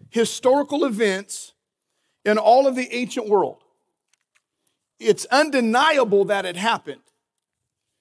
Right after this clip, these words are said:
It, it, it, it was, it was, it,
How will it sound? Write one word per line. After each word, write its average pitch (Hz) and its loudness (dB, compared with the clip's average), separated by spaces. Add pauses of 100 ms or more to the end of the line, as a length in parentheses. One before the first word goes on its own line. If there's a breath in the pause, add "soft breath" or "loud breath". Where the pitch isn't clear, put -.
(240)
It, 196 2
it, 226 4
it, 247 -10
it 233 -4
was, 220 2 (200)
it 226 4
was, 220 -2 (320)
it, 202 -4